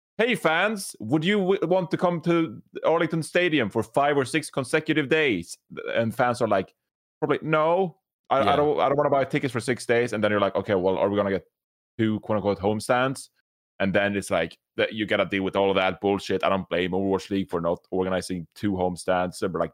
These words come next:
Speaker 1: breaking up the playoffs into part one and part two. And it's like, are we gonna have some of it online? Well, we had our entire season online. It's like, it's difficult, right?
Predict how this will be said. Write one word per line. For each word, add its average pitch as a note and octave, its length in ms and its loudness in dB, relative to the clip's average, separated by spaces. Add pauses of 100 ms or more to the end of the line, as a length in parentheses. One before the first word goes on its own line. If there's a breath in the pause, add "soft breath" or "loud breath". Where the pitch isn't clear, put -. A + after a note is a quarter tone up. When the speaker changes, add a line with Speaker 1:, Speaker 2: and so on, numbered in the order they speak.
Speaker 1:
breaking F#2+ 280 -2
up E2+ 100 -6
the E2 60 -14
playoffs F2 320 -2
into E2+ 160 -12
part F#2+ 260 0
one F2+ 220 -2
and E2+ 80 -8
part F2 220 0
two. F#2+ 320 -2
And E2+ 100 -4
it's - 120 -10
like, F2+ 240 0 (360 soft breath)
are A2 80 2
we G#2+ 40 0
gonna G#2 120 2
have G2+ 140 0
some A2 120 0
of G#2 100 0
it G2 60 -2
online? G2+ 480 0
Well, G#2 180 2
we G#2 80 -2
had G2+ 120 0
our G2+ 60 2
entire F#2+ 300 0
season G2+ 300 -12
online. F#2+ 480 0
It's A2 120 -8
like, D3 180 0
it's - 160 -4
difficult, G2 420 -2
right? A2+ 200 2